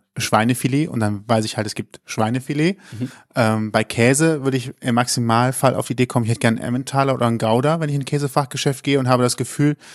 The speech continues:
Speaker 1: die lachen mich gleich aus, weil ich aus dem ganzen Angebot von den tausend verschiedenen Käsesorten, die sie da gerade für mich haben,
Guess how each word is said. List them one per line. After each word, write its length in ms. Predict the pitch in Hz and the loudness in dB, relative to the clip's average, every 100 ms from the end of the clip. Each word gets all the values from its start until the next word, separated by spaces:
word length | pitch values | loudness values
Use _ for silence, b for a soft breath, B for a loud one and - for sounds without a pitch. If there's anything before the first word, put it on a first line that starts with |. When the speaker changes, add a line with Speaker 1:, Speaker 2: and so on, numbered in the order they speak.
| B B - | B B -4
Speaker 1:
die 80 | 117 | 2
lachen 260 | 117 127 | 2 4
mich 140 | 127 - | 0 2
gleich 260 | 117 110 | 0 0
aus, 380 | - 127 147 - | -4 -4 -4 0
weil 160 | 117 117 | 2 2
ich 100 | 131 | 0
aus 120 | 120 | -2
dem 120 | 113 | 2
ganzen 320 | 120 156 - | 2 2 -2
Angebot 380 | - 143 120 127 | -2 -4 -2 -4
von 100 | - | -2
den 120 | 113 | -4
tausend 320 | 110 135 143 127 | 2 0 2 -2
verschiedenen 340 | 120 135 120 | -4 -2 -4
Käsesorten, 580 | 147 139 113 110 113 127 | 2 2 4 2 0 -2
die 120 | 120 | -4
sie 100 | 113 | -2
da 100 | 113 | -2
gerade 280 | 113 113 113 | 2 0 0
für 100 | 123 | -2
mich 200 | 120 110 | -2 0
haben, 280 | 120 123 | 0 0